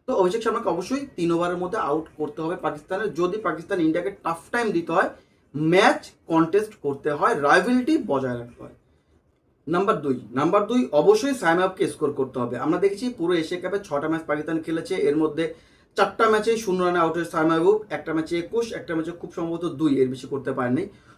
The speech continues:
So সাইম আইয়ুবকে definitely একটা বড় স্কোর এবং ভালো একটা স্ট্রাইক রেটে ব্যাটিং করতে হবে, যদি কিনা পাকিস্তান ইন্ডিয়াকে টাফ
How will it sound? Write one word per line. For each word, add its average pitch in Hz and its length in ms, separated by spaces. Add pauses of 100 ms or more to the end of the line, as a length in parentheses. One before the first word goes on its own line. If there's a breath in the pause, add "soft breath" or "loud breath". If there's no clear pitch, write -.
(120 soft breath)
So 247 80 (180)
সাইম 190 260
আইয়ুবকে 233 240 (240)
definitely 214 580
একটা 208 120
বড় 156 220 (120)
স্কোর 202 200
এবং 175 160 (140)
ভালো 165 200
একটা 208 260
স্ট্রাইক 196 380
রেটে 233 160
ব্যাটিং 156 300
করতে 151 280
হবে, 160 200
যদি 165 300
কিনা 202 140
পাকিস্তান 165 420
ইন্ডিয়াকে 160 280
টাফ 139 240